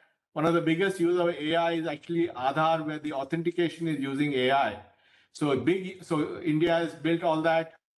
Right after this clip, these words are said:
In the case of, uh, uh, U P I, again,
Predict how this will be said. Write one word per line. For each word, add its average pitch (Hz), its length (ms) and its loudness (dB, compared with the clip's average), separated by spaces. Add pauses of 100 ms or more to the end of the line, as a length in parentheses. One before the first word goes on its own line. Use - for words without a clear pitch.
(100)
In 143 120 -12
the 143 80 -2
case 165 280 2
of, 170 200 0 (140)
uh, 135 380 0 (220)
uh, 143 260 -6
U 151 180 2
P 175 180 0
I, 175 200 2
again, 170 520 -2